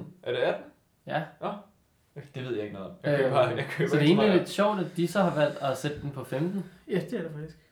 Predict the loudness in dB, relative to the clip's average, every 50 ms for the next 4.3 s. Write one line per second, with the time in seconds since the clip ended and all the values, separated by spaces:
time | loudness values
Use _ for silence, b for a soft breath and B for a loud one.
0 | b b b _ -8 -6 -6 -6 -6 -6 -6 -6 -4 -2 -2 -2 -4 -4 -6 -6
1 | -6 -6 -8 -6 -4 -4 -4 -2 -4 -6 -6 -10 -12 -8 -6 -4 -2 -2 -4 -4
2 | -8 -10 -10 -10 -10 -8 -8 -8 -10 -10 -10 -12 -12 -10 -8 -6 -4 -4 -2 0
3 | -2 -2 -2 -4 -6 -8 -8 -8 -4 -4 -4 -4 -4 -8 -8 -10 -10 -10 -14 -14
4 | -12 -10 -8 -8 -8